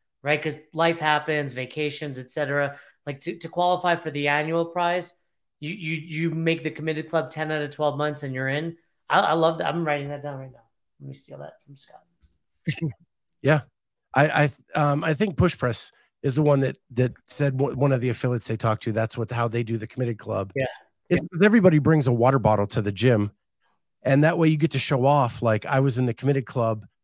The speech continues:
Speaker 2: 'cause you have all these stickers around your, your water bottle.
Speaker 1: Yeah. Another thing, like Gurney said, whether it's Velcro patches or a unique bottle, because what you want is to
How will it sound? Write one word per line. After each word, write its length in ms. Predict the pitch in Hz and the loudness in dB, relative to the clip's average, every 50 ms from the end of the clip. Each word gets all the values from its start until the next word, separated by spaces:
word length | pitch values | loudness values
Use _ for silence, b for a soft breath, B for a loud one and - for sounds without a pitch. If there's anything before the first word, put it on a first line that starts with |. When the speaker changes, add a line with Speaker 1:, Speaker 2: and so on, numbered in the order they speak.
| _ - | _ -6
Speaker 2:
'cause 160 | 139 123 135 | -4 -2 0
you 100 | 147 147 | 2 2
have 160 | 131 117 110 | 2 2 2
all 100 | 123 123 | 0 0
these 160 | 117 120 104 | 0 0 -2
stickers 400 | - - - 101 - 120 113 95 | -2 -4 -4 -4 -2 -2 -2 0
around 380 | 110 107 110 107 104 104 95 90 | 0 0 0 0 0 -2 -4 -4
your, 340 | 98 98 95 98 101 98 _ _ _ _ _ _ _ _ - | -4 -4 -4 -4 -6 -8 _ _ _ _ _ _ _ _ -4
your 100 | 113 117 | -2 0
water 220 | 113 123 131 131 | 2 4 2 2
bottle. 380 | - - - - - - - _ _ _ _ _ | 0 -2 -6 -10 -12 -16 -20 _ _ _ _ _
Speaker 1:
Yeah. 220 | - 196 240 240 185 | 0 4 4 6 6
Another 320 | 160 170 196 190 202 190 | 6 4 4 4 4 2
thing, 180 | 151 185 190 196 | 2 0 0 0
like 180 | 170 156 139 | 0 0 0
Gurney 240 | 143 160 160 160 160 | 0 0 0 0 -2
said, 300 | 143 - 156 139 127 135 | -2 -4 -4 -4 -4 -2
whether 220 | 139 147 143 139 139 | 0 0 0 0 0
it's 100 | 135 120 | -4 -4
Velcro 500 | 110 147 147 143 143 - 143 131 135 - | -2 0 0 0 0 -2 -4 -6 -4 -2
patches 480 | 165 175 175 170 170 - 170 151 127 | 0 2 2 2 2 -2 -4 -4 -2
or 280 | 143 139 139 131 135 B B B B | -2 -2 -2 -2 -2 B B B B
a 80 | B 131 | B -6
unique 520 | 131 135 151 160 165 170 175 165 - 139 | -4 -2 -2 -2 0 0 0 -2 -2 -2
bottle, 500 | 139 160 156 160 160 160 165 165 165 b b b b b b - | 0 2 2 2 2 2 0 0 -2 b b b b b b -6
because 240 | 165 170 175 160 | -2 0 0 0
what 160 | 139 175 190 175 | 2 0 0 0
you 160 | 151 160 165 | -2 -6 -4
want 340 | 156 156 165 180 190 185 180 | -2 0 0 2 2 2 0
is 180 | 170 165 170 - | 0 -2 -4 -6
to 220 | - 143 131 123 | -8 -8 -8 -10